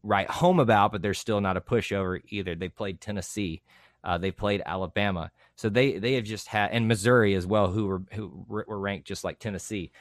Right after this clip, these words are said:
So it's been a rough go for them already. So you almost wonder if they're kind of chopping at the bit to get at an Auburn team, which they've showed they can beat on the road,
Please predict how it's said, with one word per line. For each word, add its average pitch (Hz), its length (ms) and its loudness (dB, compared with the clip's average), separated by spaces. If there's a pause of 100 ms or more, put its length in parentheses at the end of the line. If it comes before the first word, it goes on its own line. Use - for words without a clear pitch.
(180)
So 120 160 2
it's 139 160 0
been 131 160 2
a 101 80 0
rough 104 520 2
go 104 240 4
for 92 180 -6
them 90 360 0
already. 90 380 -2
So 107 180 -2
you 104 240 0
almost 214 460 6
wonder 143 320 6
if 104 140 2
they're 151 200 6
kind 127 220 2
of 101 260 -2
chopping 127 420 2
at 107 140 0
the 104 80 0
bit 110 300 2
to 98 100 -4
get 98 240 2
at 120 140 4
an 123 100 -2
Auburn 123 300 2
team, 123 160 0
which - 160 -8
they've 101 180 -6
showed 127 420 4
they 147 120 4
can 143 220 0
beat 151 260 4 (100)
on 156 220 4
the 160 80 2
road, 175 420 6